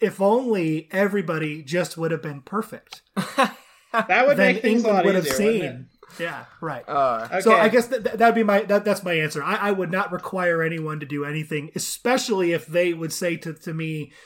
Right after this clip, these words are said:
Speaker 1: but not even to me, just that they could make the decision and say for themselves between them and the, and the Lord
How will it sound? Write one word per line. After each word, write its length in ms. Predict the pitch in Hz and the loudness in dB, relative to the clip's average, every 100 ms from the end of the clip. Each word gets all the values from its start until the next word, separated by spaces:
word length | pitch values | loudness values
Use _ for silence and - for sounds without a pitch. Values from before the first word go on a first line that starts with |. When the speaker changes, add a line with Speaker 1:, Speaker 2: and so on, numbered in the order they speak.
| - | -10
Speaker 1:
but 80 | - | -2
not 140 | 220 240 | 2 2
even 160 | 170 160 | 0 -4
to 100 | 143 | -6
me, 360 | 175 151 113 | -6 -8 -8
just 220 | 123 196 | -6 -6
that 160 | 170 151 | -6 0
they 140 | 190 | 0
could 340 | - 180 131 143 | 0 -6 -8 -6
make 220 | 170 170 | -4 -4
the 80 | 156 | -10
decision 440 | 143 185 160 151 | -10 -6 -6 -6
and 120 | 135 | -10
say 180 | - 165 | -6 -6
for 120 | 156 | -6
themselves 420 | 143 143 170 151 - | -10 -10 -8 -10 -10
between 380 | - - 156 | -12 -10 -8
them 220 | 147 165 180 | -6 -6 -6
and 120 | 175 | -8
the, 100 | 180 | -8
and 100 | 170 | -6
the 60 | 165 | -4
Lord 360 | 143 135 127 | -4 -6 -10